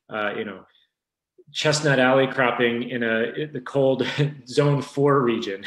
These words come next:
<laughs> Um, you know, what species actually work in this region? And, and really trying to get a lot of this data before we put a lot of this information out and really encourage farmers to adopt this. There's, we're,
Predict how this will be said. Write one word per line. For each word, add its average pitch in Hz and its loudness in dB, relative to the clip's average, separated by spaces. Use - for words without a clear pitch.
<laughs> 123 -8
Um, 117 -4
you 131 -4
know, 120 -4
what 147 0
species 160 -2
actually 131 -2
work 151 -2
in - -8
this - -16
region? 90 -14
And, 107 -18
and 117 -8
really 139 2
trying 131 -4
to 117 -4
get 151 4
a 160 4
lot 139 4
of 123 -2
this 120 0
data 117 2
before 107 -6
we 107 -2
put 110 -6
a 110 -2
lot 107 -4
of 98 -8
this 98 -10
information 101 -14
out 101 -12
and 104 -18
really 107 -8
encourage 101 -10
farmers 98 -12
to - -12
adopt 90 -12
this. 85 -16
There's, 92 -14
we're, 98 -12